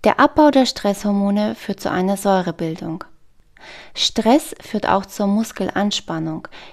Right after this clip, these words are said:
durch die der Abtransport und die Ausleitung der Säuren gehemmt werden.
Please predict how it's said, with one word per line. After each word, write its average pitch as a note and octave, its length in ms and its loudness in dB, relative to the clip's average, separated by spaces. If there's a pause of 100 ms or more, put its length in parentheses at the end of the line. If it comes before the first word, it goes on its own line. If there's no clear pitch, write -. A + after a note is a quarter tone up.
durch G#3 240 -4
die C4+ 200 6
der A#3+ 280 4
Abtransport G3 880 0
und F#3+ 160 -2
die - 140 -4
Ausleitung F3+ 640 0
der F3 120 -4
Säuren F3 440 -2
gehemmt F3+ 460 -2
werden. D#3 420 -6